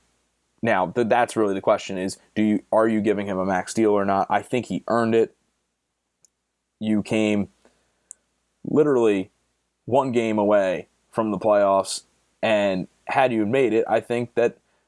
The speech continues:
Miami would have done something similar to Chicago, and they could have pushed the Boston Celtics. I think the Boston Celtics were very fortunate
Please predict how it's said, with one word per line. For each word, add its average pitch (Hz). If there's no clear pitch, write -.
Miami 123
would 123
have 117
done 123
something 123
similar 131
to 127
Chicago, 127
and 101
they 107
could 123
have 123
pushed -
the 113
Boston 101
Celtics. 127
I 95
think 98
the 101
Boston 101
Celtics -
were 104
very 120
fortunate 139